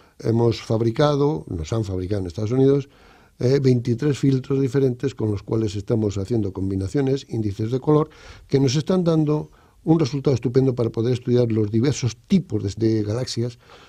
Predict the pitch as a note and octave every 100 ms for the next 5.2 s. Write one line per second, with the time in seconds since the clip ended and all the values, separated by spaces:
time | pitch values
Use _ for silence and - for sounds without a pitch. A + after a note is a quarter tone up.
0 | - _ D3+ B2+ D3 D#3+ B2+ B2+ A#2+ A#2
1 | D3 F3 D#3 - B2 A2+ - A2+ A2+ G#2+
2 | G2+ F#2 F#2 G2+ F#2+ F2+ F2+ - B2+ C#3
3 | C#3 - C3 - - A2+ - _ - F2
4 | E2 G2+ B2 C#3+ - - - - - -
5 | -